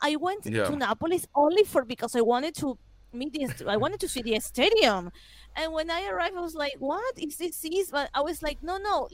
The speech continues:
Speaker 1: let's take a look at the, at the entire stadium because I want a picture with someone that sa-,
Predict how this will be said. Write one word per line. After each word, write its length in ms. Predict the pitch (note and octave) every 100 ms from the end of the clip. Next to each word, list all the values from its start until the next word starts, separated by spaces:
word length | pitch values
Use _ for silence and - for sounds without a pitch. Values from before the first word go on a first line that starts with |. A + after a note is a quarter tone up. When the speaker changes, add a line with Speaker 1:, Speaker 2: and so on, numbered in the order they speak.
| C#4+
Speaker 1:
let's 200 | D4 -
take 180 | F#4 G#4
a 40 |
look 180 | F#4 F4+
at 100 | F4
the, 200 | D4+ C#4 -
at 180 | B3+ A#3
the 120 | B3+
entire 420 | B3 C#4 C#4 F4+
stadium 300 | F4+ E4+ G#4+
because 260 | F4+ B3+ B3+
I 60 |
want 180 | B3 C#4
a 40 | D#4
picture 420 | F4+ C#4 F4 F4+ - - - - -
with 200 | B3+ -
someone 300 | C4+ C#4 D#4+
that 120 | D4+
sa-, 200 | B3